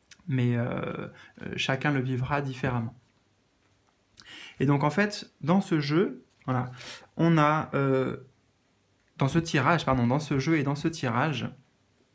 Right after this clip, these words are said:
on aura ici la, la part d'ombre, la part d'ombre qui doit être révélée, ce sur quoi on va travailler ensemble pendant cet échange entre nous, pendant cette consultation, ce tirage.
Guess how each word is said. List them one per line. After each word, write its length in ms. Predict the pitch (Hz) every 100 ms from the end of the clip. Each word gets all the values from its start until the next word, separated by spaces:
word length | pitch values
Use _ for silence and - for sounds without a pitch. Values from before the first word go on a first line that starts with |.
| _ - _ _ _ _ _ - - - - - -
on 160 | 160
aura 680 | 165 156 156 160 143 - _ _ _ _ - 127 -
ici 480 | 170 170 - 208 214
la, 220 | 175 143
la 160 | 147 139
part 280 | 175 170
d'ombre, 440 | 151 156 175 123 127
la 140 | 131
part 220 | 131 151 151
d'ombre 280 | 175 180
qui 180 | 180 -
doit 200 | 135 151
être 260 | 160 160 135
révélée, 720 | 127 131 143 147 139 135 180
ce 280 | 180 - 175
sur 200 | 165 151
quoi 120 | 151
on 40 |
va 140 | 131 123
travailler 640 | - 156 147 143 151 - -
ensemble 720 | 160 160 180 175 156 123 123 - - _ -
pendant 500 | 156 160 170 180 180
cet 280 | 139 135
échange 360 | 139 - 151 156
entre 220 | 143 - 143
nous, 180 | 175
pendant 200 | 175 143
cette 220 | 139 131 -
consultation, 760 | 135 127 127 127 123 156 170
ce 120 | 175 127
tirage. 640 | - 127 143 196 139